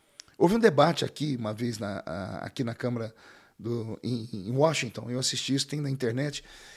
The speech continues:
e uma secretária de Estado de Segurança estava comentando, né, sobre a segurança do país e levantou uma mulher islâmica, estava vestida com a burca,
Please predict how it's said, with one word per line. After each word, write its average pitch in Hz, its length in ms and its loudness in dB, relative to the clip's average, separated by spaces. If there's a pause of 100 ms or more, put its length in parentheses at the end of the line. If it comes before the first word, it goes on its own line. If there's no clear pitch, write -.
(160)
e - 80 -6
uma 160 120 4
secretária 185 500 2
de 151 60 0
Estado 160 260 4
de - 60 -2
Segurança 147 440 2
estava 180 220 0
comentando, 185 600 0 (760)
né, 139 180 2
sobre 123 240 2
a - 20 0
segurança 135 380 2
do 170 80 -2
país 156 320 2 (240)
e - 60 -4
levantou 196 400 2
uma 190 120 2
mulher 170 400 -2
islâmica, 139 560 -2 (140)
estava 113 260 -6
vestida 135 460 0
com 135 100 2
a 131 40 2
burca, 165 440 0